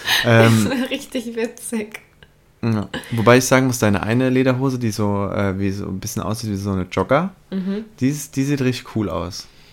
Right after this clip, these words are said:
Speaker 2: Sowas könnte ich mir vielleicht auch vorstellen, wenn es sowas für Männer gibt.
Speaker 1: Und dann obenrum?
Speaker 2: Hm. Gute Frage.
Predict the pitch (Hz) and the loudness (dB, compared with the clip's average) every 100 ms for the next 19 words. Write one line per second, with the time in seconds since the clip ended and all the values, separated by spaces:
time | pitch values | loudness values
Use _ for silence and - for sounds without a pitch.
0 | - 120 135 143 120 120 110 101 - 95 | -2 0 2 2 0 2 0 0 -2 -6
1 | 90 - 87 87 85 90 90 - 87 90 | -8 -8 -8 -8 -8 -8 -8 -6 -6 -4
2 | 90 87 - - _ - 196 185 226 196 | -6 -8 -12 -20 _ -10 -6 -4 -2 -2
3 | 208 226 254 302 - _ _ _ _ _ | -4 -4 -8 -12 -16 _ _ _ _ _
4 | _ _ _ _ _ _ _ _ _ 101 | _ _ _ _ _ _ _ _ _ -4
5 | 95 87 - _ _ _ _ _ _ _ | -4 -4 -12 _ _ _ _ _ _ _
6 | _ _ _ _ _ _ _ _ _ _ | _ _ _ _ _ _ _ _ _ _
7 | _ _ _ _ _ _ _ _ _ _ | _ _ _ _ _ _ _ _ _ _
8 | _ _ _ _ _ - _ - 92 87 | _ _ _ _ _ -20 _ -10 -8 -8
9 | 90 87 90 | -8 -8 -8